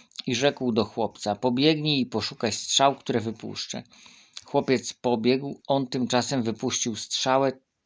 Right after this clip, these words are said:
tak, aby go minęła. Chłopiec pobiegł do miejsca strzały, którą wypuścił Jonatan. Wtedy Jonatan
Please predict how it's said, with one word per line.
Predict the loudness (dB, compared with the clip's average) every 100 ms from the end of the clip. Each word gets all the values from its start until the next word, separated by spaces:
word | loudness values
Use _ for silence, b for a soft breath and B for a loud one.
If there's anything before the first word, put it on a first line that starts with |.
| _
tak, | 0 0 0 _ -20 -2
aby | 2 2
go | 2 4
minęła. | 4 4 2 2 -2 -6 B B B B B -16
Chłopiec | -4 -2 0 -2 -2
pobiegł | 0 2 2 2 2
do | 4
miejsca | 4 2 0 -4
strzały, | -4 -2 2 4 4 2
którą | -2 0 0
wypuścił | 0 -4 -6 -4 -4
Jonatan. | 0 0 0 -4 -8 -10 B B B B
Wtedy | B -8 0 0 4
Jonatan | 4 4 4 2 2 -2 -2